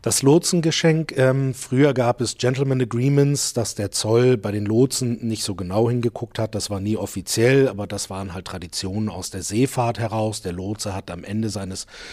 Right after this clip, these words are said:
äh, Lotsengangs dann häufig vom Schiff, äh, eine Aufmerksamkeit bekommen, sei es eine Stange Zigaretten, sei es eine Flasche Whisky oder, äh, anderes Hochprozentiges. Das war auch soweit okay,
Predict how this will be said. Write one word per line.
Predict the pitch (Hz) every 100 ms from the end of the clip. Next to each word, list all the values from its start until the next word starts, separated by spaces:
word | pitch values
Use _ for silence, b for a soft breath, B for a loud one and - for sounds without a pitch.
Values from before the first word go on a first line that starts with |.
| B B B
äh, | - -
Lotsengangs | 110 143 147 131 120 123 117
dann | 117 107 98
häufig | 107 - 107
vom | 98 95
Schiff, | - 113 - -
äh, | 107
eine | 92 92 90 90
Aufmerksamkeit | 107 117 110 - 104 101 98
bekommen, | 95 - 90 87
sei | 104
es | 117
eine | 107 101
Stange | - 98 90
Zigaretten, | - 87 85 - 90
sei | 85 90 101
es | 95
eine | - 95 90
Flasche | 98 95 95 85 B B B -
Whisky | 117 123 - 104
oder, | 101 90 90 92 92 87
äh, | 87 - _ _
anderes | 113 110 110 -
Hochprozentiges. | 123 - 107 - 104 101 92 95 - B B B B - _ _ _ _ _ _ _ _
Das | 127 120 -
war | 143
auch | 151
soweit | - 131 127 135
okay, | 117 - 117 147